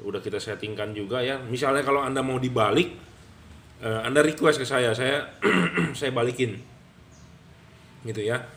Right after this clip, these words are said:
Karet ininya tebel, sudah disilen, jadi tidak, tidak mungkin lagi ada bocor, eh, fog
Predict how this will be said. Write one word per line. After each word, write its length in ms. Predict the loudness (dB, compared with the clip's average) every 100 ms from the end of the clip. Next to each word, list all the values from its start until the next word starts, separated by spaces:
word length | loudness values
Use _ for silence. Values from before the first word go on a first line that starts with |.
| -20 0
Karet 320 | 4 4 4
ininya 320 | 0 0 0
tebel, 480 | 4 6 6 4 -2 -16 -20 -20 -8
sudah 240 | 0 2
disilen, 400 | 2 2 2 2
jadi 240 | 2 0 2
tidak, 240 | 0 0 -4 -10 -10 -10 -10 -10 -10 -10 -4
tidak 240 | -2 0
mungkin 320 | -2 -4 -2
lagi 560 | -2 -2 0 -2 -2 -8 -16 -12
ada 160 | -6 -2
bocor, 560 | 2 2 4 2 2 -4 -12 -16 -16 -18 -18 -12
eh, 240 | -6 -6
fog 160 | -4 -4